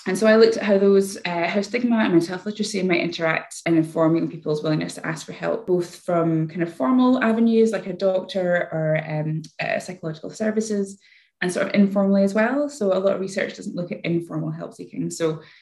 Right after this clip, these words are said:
I was interested in how willing young people would be to speak to friends and family and so on. So I looked at, um, young people's personal stigma, uh, which is just the amount of stigma that that young person themselves might have towards mental health, our mental health problems. And I looked at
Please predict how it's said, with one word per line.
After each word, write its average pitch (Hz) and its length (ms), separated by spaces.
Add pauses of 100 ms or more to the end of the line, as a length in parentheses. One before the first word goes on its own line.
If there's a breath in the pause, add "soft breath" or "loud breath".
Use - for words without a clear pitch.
(220 soft breath)
I 185 40
was 180 100
interested 175 460
in 170 80
how 170 160
willing 165 320
young 165 180
people 165 240
would 156 180
be 156 260
to 156 100
speak - 240
to - 80
friends 226 440
and 180 120
family 180 320
and 165 100
so 170 220
on. 247 340
So 208 80
I 220 60
looked 226 260
at, 180 180
um, 165 440
young 185 200
people's 190 300
personal 180 400
stigma, 160 480 (480 soft breath)
uh, 170 140
which - 180
is 190 80
just - 380 (100)
the 190 80
amount 180 220
of - 80
stigma 170 320
that 156 100
that 160 200
young 160 180
person 165 300
themselves 151 500
might 165 160
have - 200
towards - 280
mental - 180
health, 269 300 (480 soft breath)
our 180 100
mental 170 220
health 190 180
problems. 226 380 (100)
And 190 100
I 180 100
looked 180 340
at 180 420